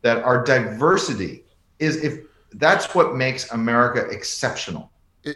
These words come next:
Speaker 2: is Singapore, um, I mean, I, I, I understand it as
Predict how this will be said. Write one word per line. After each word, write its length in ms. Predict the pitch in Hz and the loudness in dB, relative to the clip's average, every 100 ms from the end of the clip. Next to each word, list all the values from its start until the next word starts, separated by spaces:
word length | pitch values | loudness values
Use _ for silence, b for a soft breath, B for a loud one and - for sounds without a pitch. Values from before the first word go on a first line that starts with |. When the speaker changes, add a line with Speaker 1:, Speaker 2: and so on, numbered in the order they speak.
| - | -6
Speaker 2:
is 160 | 160 139 | -6 -4
Singapore, 880 | 202 220 214 - 196 190 185 - - | -4 -4 -4 -4 -2 -2 -4 -6 -4
um, 520 | 131 127 127 131 131 b b b b | -2 -2 -4 -8 -12 b b b b
I 60 | 143 | -6
mean, 140 | 135 120 139 - | -6 -4 -6 -6
I, 60 | |
I, 340 | 127 120 - 110 | -8 -8 -10 -10
I 80 | 113 _ _ - | -10 _ _ -6
understand 560 | 127 117 - 120 117 | -6 -6 -6 -2 -2
it 160 | 113 104 | -2 -6
as 540 | 92 95 92 85 - | -6 -6 -6 -10 -18